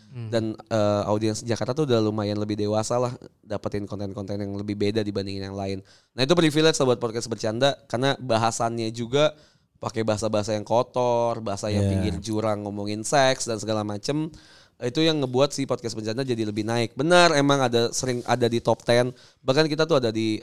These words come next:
Speaker 2: top three,
Speaker 3: Iya, betul.
Speaker 2: top five dan
Speaker 3: Betul,
Speaker 2: segala macem
Speaker 3: betul,
Speaker 2: itu
Speaker 3: betul.
Speaker 2: kayak biasanya tuh sama, eh, dulu ya,
Speaker 3: Dulu
Speaker 2: dulu
Speaker 3: siapa
Speaker 2: ya.
Speaker 3: ya?
Speaker 2: Itu biasa sama teman tidur, sama podcast Raditya Dika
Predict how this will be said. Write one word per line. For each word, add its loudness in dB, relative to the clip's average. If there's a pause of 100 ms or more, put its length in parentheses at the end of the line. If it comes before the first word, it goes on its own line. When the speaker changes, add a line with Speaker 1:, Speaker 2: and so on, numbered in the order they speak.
(120)
Speaker 2:
top -8
three, 2 (240)
Speaker 3:
Iya, 4
betul. -2
Speaker 2:
top 0
five 6
dan -4
Speaker 3:
Betul, -2
Speaker 2:
segala 2
macem 2
Speaker 3:
betul, 2
Speaker 2:
itu 2
Speaker 3:
betul. -16
Speaker 2:
kayak -2 (560)
biasanya 0
tuh 0
sama, 0 (220)
eh, -4 (400)
dulu 2
ya, 8
Speaker 3:
Dulu 4
Speaker 2:
dulu 4
Speaker 3:
siapa 4
Speaker 2:
ya. 2
Speaker 3:
ya? -2
Speaker 2:
Itu -2
biasa 2
sama 2
teman -4
tidur, -2 (440)
sama -4
podcast -4
Raditya -6
Dika -2